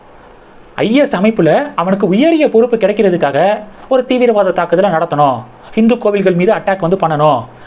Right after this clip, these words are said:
நீதிமன்றம், தூதரகங்கள் மீது தாக்குதல் நடத்தணும் அப்படின்னு பிளான் வந்து போட்டிருக்கான். So இதை எப்படி வந்து எக்ஸிக்யூட் பண்றது அப்படின்னு சொல்லிட்டு இளைஞர்களுக்கு மூளை செலவை செய்து, ரெண்டாயிரத்தி பத்தொன்பது ஈஸ்டர் குண்டுவெடிப்புக்கு மாஸ்டர் மைண்டா இருந்தான்னு சொன்னேன்ல,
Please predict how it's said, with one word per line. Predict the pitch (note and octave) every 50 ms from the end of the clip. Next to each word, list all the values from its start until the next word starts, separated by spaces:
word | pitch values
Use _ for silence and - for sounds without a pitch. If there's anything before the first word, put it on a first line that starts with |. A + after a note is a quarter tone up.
| -
நீதிமன்றம், | - F3+ G3+ G3 G3 E3+ D#3 D3 D#3 E3 E3+ E3+ F3 - - - - - -
தூதரகங்கள் | B3+ C#4+ D#4 D4 C#4 C4+ B3+ A3+ A3+ A3 G#3 F#3+
மீது | F3+ G3 G#3+
தாக்குதல் | G3 G3+ G3 G3 G3+ G#3+ G3 E3+
நடத்தணும் | E3+ E3 E3 - F3+ F#3 E3 D3
அப்படின்னு | D3 - E3+ A3 C4 -
பிளான் | G3 G3 G#3+ G3+
வந்து | G3+ F#3+ A3+
போட்டிருக்கான். | A3 A#3 A3+ B3+ B3 A#3 F3 A#2 G#2+ - - - - - - - - - - -
So | - B3 C#4+
இதை | D#4+ B3+ A3+ G#3+
எப்படி | G#3+ A3+ A3+ - D4+ D#4+
வந்து | A#3+ A3+ A3+ G3+
எக்ஸிக்யூட் | F#3 F#3+ A3+ A3+ F#3+ - -
பண்றது | F3+ E3+ F3 E3+ F3 F3 D#3+
அப்படின்னு | C#3+ - G3+ G3+ G3 G3+
சொல்லிட்டு | D#3 C3+ - C#3+ F#3 C4 D4+ - - - - - -
இளைஞர்களுக்கு | C#3+ F#3 A3+ C4 C#4 C4+ A#3 G#3+ G3+ F3+ E3+ - A#3 C4 G#3
மூளை | F#3 G#3+ B3 B3+ B3
செலவை | A3 A3+ G3+ F#3+ F#3 E3+
செய்து, | F3 E3 E3 D#3 F3 F#3+ G#3 G#3 G3+ - - - - - - - - -
ரெண்டாயிரத்தி | E3+ F#3+ A3 A3 A3+ A3 A3 A3
பத்தொன்பது | G3+ F#3+ G3+ G3 F#3 F#3+ G#3+ B3+ A3+ F#3
ஈஸ்டர் | A#3 C4 A3+ - C4+ A3 D3
குண்டுவெடிப்புக்கு | G3+ G#3+ A#3 A3 G#3+ G#3+ G3+ G3+ G3 G3
மாஸ்டர் | F3+ G3+ G#3 - B3 A3
மைண்டா | G3+ G3 G3+ G#3 G#3 G3+
இருந்தான்னு | G3 G#3 G#3 G3 G#3
சொன்னேன்ல, | G3 G#3 A3+ A#3 F#3+